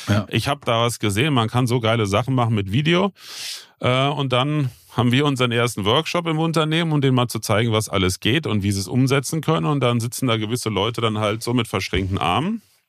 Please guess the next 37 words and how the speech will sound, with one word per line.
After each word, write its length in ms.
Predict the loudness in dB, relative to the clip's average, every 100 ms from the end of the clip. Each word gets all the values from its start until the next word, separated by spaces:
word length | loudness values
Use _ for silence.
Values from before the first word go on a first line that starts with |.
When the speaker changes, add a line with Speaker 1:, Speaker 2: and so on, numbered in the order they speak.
| _ _ _ _ _ _ _
Speaker 2:
Und, 380 | 0 2 0 0
äh, 460 | -2 0 2 2 0
du 140 | 2
weißt, 320 | 2 0 -2
okay, 380 | -8 0 0 0
da 220 | 0 0
ist 180 | 0 0
jemand, 300 | 2 4 4
den 120 | 2
muss 180 | 2 2
ich 140 | 0 0
irgendwie 300 | 0 2 4
mitnehmen. 600 | 2 2 0 0 -2 -6 -12 -20 -20 -20 _ _
Äh, 260 | -2 0 0
der 160 | 0
sieht 200 | 0 0
seine 240 | 0 0 0
Fälle 320 | 0 0 0
wegschwimmen. 640 | -2 -4 -2 0 0 0
Also 260 | -2 0 0
das, 220 | -2 -4
das 180 | -6 0
war 140 | 0
für 100 | 0
mich 140 | -2 0
auch 120 | 0
eine 120 | 0
spannende 400 | -4 -2 0 2
Erfahrung, 420 | 0 0 0 0
als 140 | 0 -4
ich 60 |
das 80 | -8
zum 140 | -8 -4
ersten 280 | -4 -2
Mal 60 | -2
erlebt 320 | 0 0 0
habe. 340 | -2 0 -2